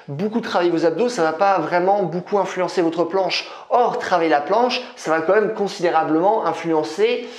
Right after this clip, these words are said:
vos abdos, la force de vos abdos, alors que c'est pas un exercice d'abdos. Donc ça, c'est quand même quelque chose d'intéressant à garder en tête. Et là, bien sûr, je vous donne,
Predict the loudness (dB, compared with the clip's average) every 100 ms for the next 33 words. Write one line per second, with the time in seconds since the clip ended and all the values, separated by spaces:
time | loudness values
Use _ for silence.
0 | -12 -6 -2 0 0 2 2 2 -2 -10
1 | -10 -2 0 0 0 2 2 2 2 2
2 | 0 -2 0 0 0 0 0 2 0 0
3 | -2 -4 0 0 2 0 -2 -6 -16 -20
4 | _ _ -18 -4 -2 -2 -8 -8 -4 -4
5 | 0 -2 0 0 0 2 0 0 -2 -2
6 | 0 0 0 0 0 0 -2 -4 -16 -20
7 | -18 -18 -6 0 2 2 -2 0 -2 0
8 | 0 2 0